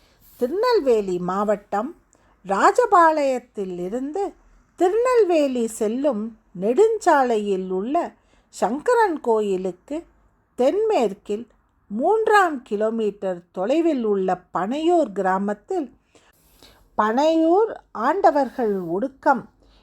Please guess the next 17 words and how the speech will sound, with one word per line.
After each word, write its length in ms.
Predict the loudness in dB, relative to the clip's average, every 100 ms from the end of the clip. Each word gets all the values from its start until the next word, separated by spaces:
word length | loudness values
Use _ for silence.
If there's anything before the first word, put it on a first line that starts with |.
| _
என்னும் 640 | 0 2 2 -2 0 -4 -8 _
பெயர் 360 | 4 4 2 2
பலகை 540 | 2 2 0 -6 -6
தாங்கி 400 | -6 -4 -4 -2
இருக்கிறது 720 | -2 -4 -8 -8 -6 -4 -4 -2
இந்த 340 | -2 -2 -2
சமாதி 640 | -2 -2 0 -2 -2 0
ஆலயம். 500 | 2 2 0 0 -2 -10 _ _ _ _ _ -20 _
இதனுள் 520 | -4 0 0 2 4
உள்ள 680 | 4 4 0 2 2 2 -4 -8 -20 _ -10 -4
நிலவறையில் 1000 | 0 4 4 4 2 -2 -2 -4 -4 -8 _ _ _ _
உள்ள 320 | -6 0 -2
படிக்கட்டுகளில் 1160 | 0 -2 2 2 2 0 -4 -4 -4 -6 -8 -8
இறங்கி 480 | -2 -2 -2 -4 -4
சென்றால், 600 | -4 -4 0 0 0 -4 _ _ _ _ -2
சங்கரநாராயண 1160 | 0 2 2 4 2 2 0 2 2 0 -2 -6
சுவாமி 600 | -10 -6 -6 -6 -8